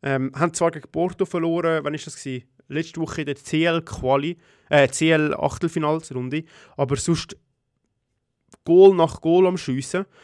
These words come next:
Sheffield auf der anderen Seite richtig schlecht gewesen. Also vor allem die ersten drei Goal, es war wirklich so eine Komik-Einlage amigs gewesen.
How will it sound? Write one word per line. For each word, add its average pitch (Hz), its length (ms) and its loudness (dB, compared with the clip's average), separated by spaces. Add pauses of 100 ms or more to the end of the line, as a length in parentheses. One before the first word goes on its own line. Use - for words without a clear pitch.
(360)
Sheffield 190 440 4
auf 165 80 0
der 156 100 0
anderen 165 240 -2
Seite 165 460 -4
richtig 180 360 -6
schlecht - 360 -2
gewesen. 185 220 0
Also 139 280 -2 (240)
vor - 120 0
allem 165 120 6
die 151 240 4
ersten 170 280 4 (140)
drei 175 280 2
Goal, 147 260 2
es 147 60 -2
war - 60 -8
wirklich - 140 -12
so 156 60 0
eine - 160 -6
Komik-Einlage 160 800 -2
amigs 165 320 -4
gewesen. 151 320 -6